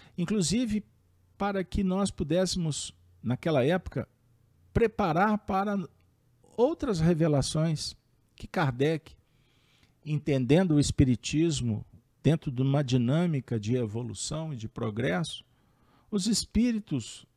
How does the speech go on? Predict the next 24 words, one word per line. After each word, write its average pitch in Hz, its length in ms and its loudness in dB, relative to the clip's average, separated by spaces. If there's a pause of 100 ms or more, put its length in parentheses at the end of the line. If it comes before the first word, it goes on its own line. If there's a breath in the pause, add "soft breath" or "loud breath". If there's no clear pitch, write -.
(140)
à 165 160 -6
medida 185 420 0
em 240 80 0
que 214 120 -2
os 156 140 -4
homens 151 340 -2
fossem 147 380 -8
adquirindo 127 480 -8
maturidade, 127 800 -6 (1040 soft breath)
ofertariam 185 1120 -4 (400)
novas 190 720 -2
teorias. - 680 -12 (640)
Essa - 220 -8
era 110 140 -2
a 113 40 -4
visão 156 340 -4
do 143 100 -6
codificador. - 680 -10 (1120)
Mas 110 180 2
era 131 220 4
necessário 135 800 0 (480 loud breath)
que 175 200 -2
se - 320 -2
adotasse 170 1040 2